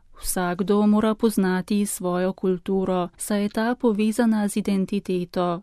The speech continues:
Postopoma pa mora vsakdo spoznavati tudi kulturo drugega in s tem njegovo identiteto.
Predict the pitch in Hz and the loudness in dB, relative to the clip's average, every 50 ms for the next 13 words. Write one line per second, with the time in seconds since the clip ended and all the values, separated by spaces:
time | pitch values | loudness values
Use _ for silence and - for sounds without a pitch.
0 | - _ _ - 180 190 - - - - 180 185 185 180 - 202 202 202 202 202 | -10 _ _ -4 -2 -2 -2 -4 -2 -2 0 0 0 0 0 2 2 2 2 2
1 | 202 196 196 - - 190 180 180 180 180 180 185 180 180 180 180 - - 180 170 | 0 -2 -4 -4 -4 -2 -2 0 0 0 -2 0 -2 -2 -2 -4 -4 -4 -4 -4
2 | 170 175 190 170 220 202 202 202 - - - 196 180 175 190 185 190 196 202 214 | -2 -2 -2 0 2 2 2 0 -2 -2 -4 -2 -2 0 0 0 0 0 2 0
3 | 214 214 - 220 208 208 208 - 233 214 233 226 214 - - 202 196 196 - - | 0 0 0 0 0 0 0 0 0 0 0 0 0 0 0 0 0 0 0 0
4 | 220 233 233 226 202 190 175 208 202 208 208 190 196 190 185 175 185 185 185 180 | 2 2 4 2 2 2 0 0 2 2 2 2 2 0 0 0 0 0 0 -2
5 | 185 - - 220 220 226 226 - - - 240 233 233 233 233 233 226 226 233 233 | -4 -4 0 2 4 4 2 2 -2 -2 0 2 4 4 4 4 6 6 6 6
6 | 226 196 196 185 185 175 175 180 175 175 180 170 190 180 180 175 208 185 - - | 4 4 2 0 2 2 2 0 0 0 0 0 0 0 0 0 -2 -4 -2 -2
7 | 190 185 180 180 - 180 180 180 175 | 0 0 0 -2 0 0 0 0 0